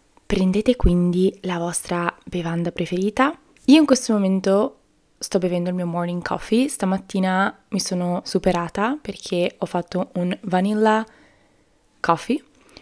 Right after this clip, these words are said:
quindi ho messo la vaniglia, lo sciroppo alla vaniglia dentro il latte.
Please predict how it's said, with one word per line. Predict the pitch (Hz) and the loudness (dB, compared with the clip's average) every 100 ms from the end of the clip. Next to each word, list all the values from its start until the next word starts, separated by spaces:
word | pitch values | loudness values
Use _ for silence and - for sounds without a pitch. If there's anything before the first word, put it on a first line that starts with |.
| _ | _
quindi | - 185 180 180 - | -2 0 2 0 0
ho | 180 | -2
messo | 180 180 - 180 175 | -2 -4 -4 -2 -2
la | 175 175 170 - | -2 -2 -4 -4
vaniglia, | 175 196 208 202 202 202 - | -4 -2 0 0 0 -2 -6
lo | 156 | -8
sciroppo | 185 180 - | -6 -6 -2
alla | 180 175 | -2 -2
vaniglia | 180 185 180 180 - _ | -2 -2 0 -2 -4 _
dentro | 185 202 220 - | 0 2 2 -2
il | 165 | -4
latte. | 165 170 - 214 302 | -4 -8 -2 2 2